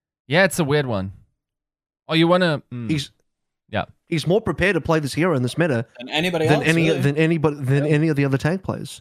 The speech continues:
Speaker 1: Yeah.
Speaker 3: Yep.
Speaker 2: The
Speaker 3: Yeah, I'm
Speaker 2: only
Speaker 3: kinda
Speaker 2: problem
Speaker 3: surprised
Speaker 2: is
Speaker 3: that
Speaker 2: he's
Speaker 3: more
Speaker 2: on ping.
Speaker 3: teams haven't done it. Yeah, be honest.
Speaker 1: Um,
Speaker 3: You should, you should be, like, the archetype, I think.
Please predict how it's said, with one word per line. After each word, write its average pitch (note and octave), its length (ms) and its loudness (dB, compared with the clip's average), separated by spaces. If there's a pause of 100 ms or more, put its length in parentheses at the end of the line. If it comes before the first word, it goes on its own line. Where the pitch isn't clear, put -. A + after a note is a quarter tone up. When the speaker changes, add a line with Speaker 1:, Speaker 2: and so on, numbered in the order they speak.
Speaker 1:
Yeah. A2+ 220 0 (540)
Speaker 3:
Yep. C3+ 100 -10
Speaker 2:
The - 40 -16 (1300)
Speaker 3:
Yeah, - 80 4
I'm D3+ 60 6
Speaker 2:
only F3 100 4
Speaker 3:
kinda F3+ 140 6
Speaker 2:
problem - 0 -
Speaker 3:
surprised D3 260 6
Speaker 2:
is B2+ 60 4
Speaker 3:
that D#3 80 4
Speaker 2:
he's A#2 80 2
Speaker 3:
more C#3 100 8
Speaker 2:
on C#3+ 60 4
ping. E3+ 100 2
Speaker 3:
teams D3+ 160 2
haven't F#2+ 180 -2
done E2+ 120 -6
it. E2 100 -8 (240)
Yeah, C3 260 -4 (600)
be F#2 60 -14
honest. C#3 340 -8 (1200)
Speaker 1:
Um, F#2 880 0 (200)
Speaker 3:
You - 60 -20
should, - 140 -20
you - 280 -20
should - 200 -20
be, - 100 -8
like, G3 140 -2
the F#3+ 100 -4
archetype, G2 480 -4
I C#2 60 -10
think. C#2+ 260 -12